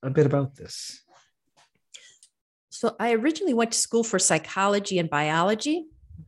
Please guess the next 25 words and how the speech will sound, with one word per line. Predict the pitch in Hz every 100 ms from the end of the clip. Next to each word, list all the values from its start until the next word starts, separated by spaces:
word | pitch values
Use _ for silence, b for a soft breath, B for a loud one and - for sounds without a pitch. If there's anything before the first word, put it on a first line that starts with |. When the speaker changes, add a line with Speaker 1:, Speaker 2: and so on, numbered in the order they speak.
| -
Speaker 2:
That's | - 175 175
what | -
my | 165 160 156 - -
undergrad | 180 180 175 170 165
degree | - 175 180
was | 175 170
in. | 170 165 - -
And | 220
then | 240
I | 240 214
was | 180 -
fortunate | - 240 247 233 220
to | -
find | 190 - 196 190 202
a | 202
job | 170 208 214 196
as | 175
soon | 220
as | 214
I | 190
graduated | 170 190 220 175 175 190 196
in | 226
the | 247
laboratory | 165 170 175 - - 170 170
of | 165